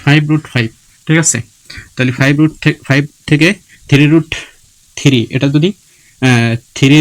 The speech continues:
রুট ফাইভ হবে, ঠিক আছে? থ্রি রুট ফাইভ, এটা বিয়োগ করলে আমরা পাবো টু রুট ফাইভ, টু root over five।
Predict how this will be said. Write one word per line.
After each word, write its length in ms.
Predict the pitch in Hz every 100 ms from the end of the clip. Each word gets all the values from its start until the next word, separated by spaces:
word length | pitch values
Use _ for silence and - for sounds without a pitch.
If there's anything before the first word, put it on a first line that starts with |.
| 151
রুট 180 | 170 - - -
ফাইভ 180 | - 139 123
হবে, 120 | 113 110
ঠিক 80 | 156 160
আছে? 120 | - - _ _ _ _ _ - - _
থ্রি 180 | 135 143 151
রুট 140 | 156 -
ফাইভ, 180 | 139 110 - _ 147
এটা 120 | 139 135
বিয়োগ 160 | 143 143
করলে 160 | 147 156
আমরা 140 | 147 143
পাবো 140 | 147 165 156
টু 60 | 160 160
রুট 120 | 156 131
ফাইভ, 140 | 110 - - _ _ _ _ _ - - - _ _ _
টু 120 | 135 147 202 - - - 139
root 160 | 143 147
over 140 | 143 143 -
five। 220 | -